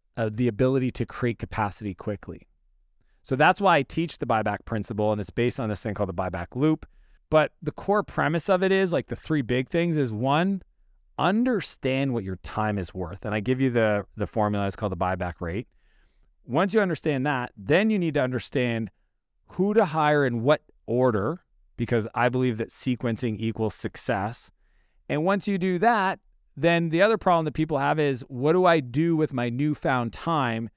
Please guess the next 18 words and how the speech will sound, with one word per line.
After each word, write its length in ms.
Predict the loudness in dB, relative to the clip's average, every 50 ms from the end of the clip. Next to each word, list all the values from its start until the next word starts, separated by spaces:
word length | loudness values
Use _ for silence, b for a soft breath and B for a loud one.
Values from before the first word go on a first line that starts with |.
| _ _ _ -4
that 160 | -4 -4 -4 _ -2
increases 800 | 0 0 0 0 -2 -4 -4 -2 -2 -2 0 -2 -2 -2 -2 -2
my 180 | -2 -2 -2 -2
business 480 | 0 2 2 2 2 0 0 -2 -2 -4 -10 _
and 360 | -6 -4 -2 0 0 0 0
the 60 | -2 -2
quality 600 | -4 -4 0 2 2 4 4 2 2 2 0 0
of 100 | 0 0
my 180 | 0 0 0
life 340 | 0 0 0 0 0 -2 -4 -10 _ -6
at 140 | -6 -6 -6
home 400 | -4 -2 0 0 0 0 -2 -4 -6 -4
and 180 | -4 -2 0
my 80 | 0 0
relationships?" 840 | 0 0 0 0 0 0 -2 -4 -8 -8 -8 -8 -8 -10 -12 -16 -20 _ _ _ _ _ _ _
And 220 | -4 -4 -2 2 2
that's 300 | 4 4 4 2 0 -2
what 360 | 0 2 2 2 2 0 -6